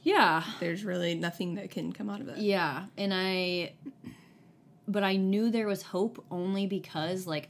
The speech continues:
Speaker 1: I remember thinking, like, "I can't wait to get to the other side of this so that I can share my story and share how medication and these different things have helped me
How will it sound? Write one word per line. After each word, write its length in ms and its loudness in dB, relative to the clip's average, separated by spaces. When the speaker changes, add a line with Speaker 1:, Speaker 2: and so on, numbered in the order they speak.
Speaker 1:
I 180 2
remember 380 -2
thinking, 540 -4
like, 280 -6
"I 120 0
can't 300 -4
wait 240 -4
to 100 -10
get 280 -6
to 100 -6
the 160 -2
other 240 -2
side 320 -2
of 100 -6
this 220 0
so 360 -4
that 160 -4
I 140 -2
can 400 -4
share 640 -6
my 220 -4
story 680 -6
and 240 -2
share 400 -4
how 680 -4
medication 1120 -4
and 540 -4
these 240 -4
different 340 -8
things 600 -4
have 180 -6
helped 400 -8
me 400 -6